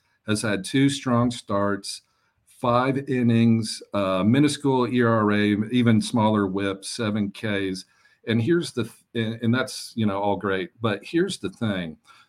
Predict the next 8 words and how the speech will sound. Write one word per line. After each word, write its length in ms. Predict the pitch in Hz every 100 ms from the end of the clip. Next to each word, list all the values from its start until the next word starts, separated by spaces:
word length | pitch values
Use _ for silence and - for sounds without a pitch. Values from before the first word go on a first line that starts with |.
| _
So 480 | - 127 110 107 -
I 40 | 113
was 160 | 104
watching 340 | 131 156 - 170
the 80 | 139
game, 540 | 117 113 104 95 90 -
and 140 | 104
his, 400 | 107 139 123 110